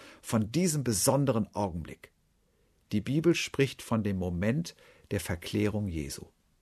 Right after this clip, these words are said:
Jesus nimmt drei seiner Jünger mit auf einen Berg, um zu beten. Dabei geschieht etwas. Jesu Kleidung verändert sich. Sie wird gleißend hell.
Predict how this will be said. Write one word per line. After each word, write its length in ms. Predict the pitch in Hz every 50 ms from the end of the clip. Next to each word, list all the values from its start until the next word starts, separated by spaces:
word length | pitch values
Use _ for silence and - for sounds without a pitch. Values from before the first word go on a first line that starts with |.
| _ _ _ _ _ _ -
Jesus 480 | - 104 135 160 160 185 180 - -
nimmt 340 | 135 131 127 131 127 - - - - - - - - -
drei 360 | - 113 87 101 123 156 185
seiner 280 | 190 - 131 117 107 101
Jünger 340 | 101 101 107 120 143 127 107
mit 320 | 101 123 170 170 - -
auf 220 | 127 110 - - -
einen 300 | 104 98 92 87 92 107
Berg, 460 | - 101 92 95 107 - - - - -
um 160 | - 135 143
zu 200 | 151 - - 156
beten. 380 | 131 110 92 85 - - 85 - - _ _ _ _ _ _ _ _ _ _ _ -
Dabei 280 | 131 117 117 123 143
geschieht 380 | 139 156 147 - - 120 - -
etwas. 440 | - - - - - - - - - _ _ _ _ _ _ - - - - - - -
Jesu 380 | - 104 131 160 165 - 185
Kleidung 640 | - - - - - 120 117 127 139 139 151 143 127
verändert 680 | - - 143 - - - 123 117 110 95 87 85 -
sich. 380 | - - - - - - - _ _ _ _ _ _ -
Sie 220 | - - 143 127
wird 280 | 160 170 165 - _ -
gleißend 680 | 131 127 127 135 170 180 175 - - 165 151 - -
hell. 300 | - 135 107 71 - -